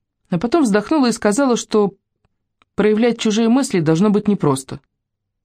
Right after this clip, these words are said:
«Непросто?» повторила главная проявительница с горькой усмешкой. «Скажите лучше, адски непросто. Иной раз и не знаешь, с какой стороны взяться за дело.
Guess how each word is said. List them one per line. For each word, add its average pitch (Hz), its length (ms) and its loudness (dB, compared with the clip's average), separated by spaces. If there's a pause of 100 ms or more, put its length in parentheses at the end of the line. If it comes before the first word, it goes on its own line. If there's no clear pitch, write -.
(760)
«Непросто?» 208 1080 -2 (680)
повторила 185 480 0
главная 165 460 0
проявительница 175 800 0
с 156 60 -4
горькой 165 340 2
усмешкой. 165 540 -2 (840)
«Скажите 208 540 0
лучше, 214 420 0 (460)
адски 262 680 -2
непросто. 175 800 0 (800)
Иной 208 240 4
раз 202 200 0
и 220 40 0
не 208 120 0
знаешь, 214 300 0
с - 40 -12
какой 208 220 0
стороны 196 320 2
взяться 185 340 0
за 180 160 0
дело. 156 380 0